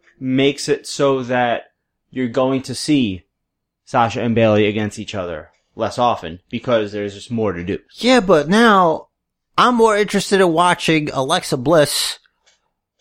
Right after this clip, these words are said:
Speaker 2: wrestle
Speaker 1: Mm-hmm.
Speaker 2: Ronda Rousey than I am Bayley and Sasha Banks wrestling anybody,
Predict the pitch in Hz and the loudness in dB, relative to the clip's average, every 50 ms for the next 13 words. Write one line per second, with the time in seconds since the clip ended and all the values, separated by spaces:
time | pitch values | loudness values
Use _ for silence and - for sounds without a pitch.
0 | _ - 139 151 147 - - - 101 98 107 113 - _ _ _ _ _ 131 117 | _ 4 4 4 4 2 -2 -2 0 0 0 -2 -4 _ _ _ _ _ -6 -4
1 | 107 107 107 104 107 _ _ _ _ _ _ _ _ _ _ _ 151 247 262 196 | -4 -4 -6 -8 -10 _ _ _ _ _ _ _ _ _ _ _ 0 2 2 2
2 | 170 147 147 139 165 175 170 165 127 - 113 95 90 104 104 - _ _ _ - | 2 0 0 2 4 4 4 4 2 0 -2 -4 -4 -4 -6 -8 _ _ _ 2
3 | 143 151 170 180 180 180 180 175 160 147 143 - _ _ _ _ _ _ _ _ | 4 4 4 4 4 2 2 0 -2 -8 -14 -20 _ _ _ _ _ _ _ _
4 | _ _ _ _ _ _ _ _ _ _ _ _ _ _ _ _ _ - 165 180 | _ _ _ _ _ _ _ _ _ _ _ _ _ _ _ _ _ 2 4 4
5 | 185 175 175 175 165 160 160 156 139 - 147 147 - 165 151 147 - 143 135 143 | 4 4 2 2 0 0 0 -2 -2 -2 -2 -2 0 -2 -2 -2 -2 -2 0 0
6 | 135 135 - - 139 - - 131 127 131 113 98 85 76 76 80 73 76 - | 0 0 0 -2 -2 -2 0 -2 -2 0 0 0 0 0 0 -2 -4 -8 -12